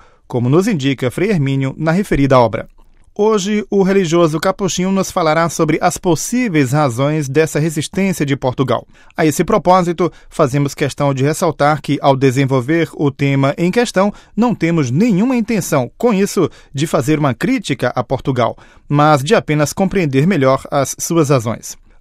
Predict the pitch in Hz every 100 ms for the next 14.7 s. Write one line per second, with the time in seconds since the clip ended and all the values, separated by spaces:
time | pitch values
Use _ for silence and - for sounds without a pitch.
0 | - 165 170 156 127 156 151 127 143 143
1 | 135 147 143 - 143 135 - 139 147 147
2 | 233 214 202 185 180 - - _ - 311
3 | 294 254 - 185 123 151 147 135 113 113
4 | - - _ - - 226 226 226 165 226
5 | 240 202 156 143 165 160 165 175 208 147
6 | 175 180 175 165 170 160 180 - - 170
7 | 180 180 175 185 233 - 160 - - -
8 | _ - 139 131 131 - 220 185 135 151
9 | 120 98 147 175 180 180 185 185 139 160
10 | 151 - 117 - _ - 135 113 143 165
11 | 127 123 123 143 208 170 175 123 139 123
12 | 139 233 202 127 156 156 156 170 156 226
13 | 214 151 135 143 - 185 196 139 143 135
14 | 139 202 190 165 - 110